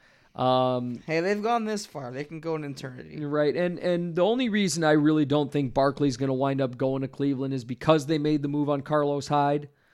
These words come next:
Speaker 1: I believe that, that a guy like, like, uh, uh, Saquon Barkley is, is going to be selected,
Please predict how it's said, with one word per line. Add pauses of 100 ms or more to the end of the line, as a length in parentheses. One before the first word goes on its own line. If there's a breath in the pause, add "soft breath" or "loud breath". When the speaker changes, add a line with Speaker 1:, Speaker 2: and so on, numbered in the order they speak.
(300 soft breath)
Speaker 1:
I
believe
that,
that
a
guy
like, (200)
like,
uh,
uh,
Saquon
Barkley (340 soft breath)
is,
is
going
to
be
selected,